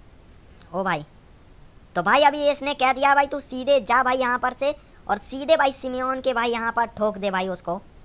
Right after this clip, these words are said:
मतलब उसके ग्लास को भाई क्रैक करने के लिए भाई इसने कहा है, और इसके बदले में ये हमको कुछ पैसे भी देने वाला है। तो कोई बात नहीं है, अभी देख सकते हो इसने गन पॉइंट में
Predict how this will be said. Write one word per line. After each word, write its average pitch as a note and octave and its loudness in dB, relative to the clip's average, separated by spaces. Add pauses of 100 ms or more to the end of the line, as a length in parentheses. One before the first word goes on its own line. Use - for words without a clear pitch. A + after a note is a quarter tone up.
(520)
मतलब G#3+ -2
उसके A3 -4
ग्लास G3 2
को G#3+ 0
भाई G3 0
क्रैक G#3 -2
करने G#3+ -2
के G#3+ -6
लिए G#3 -2
भाई G3 0
इसने G3+ -8
कहा G3+ 4
है, G#3 4
और F#3+ -2
इसके - -6
बदले A#3 -2
में A#3 -8 (320)
ये G#3+ 2
हमको A#3+ 0
कुछ A#3+ -8
पैसे G#3+ -2
भी B3 -4
देने G#3 -2
वाला G#3 8
है। A3 4 (640)
तो F3 -4
कोई A3+ 2
बात B3 2
नहीं A#3+ -8
है, C4+ -6
अभी A3+ -2 (280)
देख G3+ -4
सकते - -10
हो G#3 -4
इसने G3+ -10
गन G3 -6
पॉइंट G3+ -6
में F#3+ -10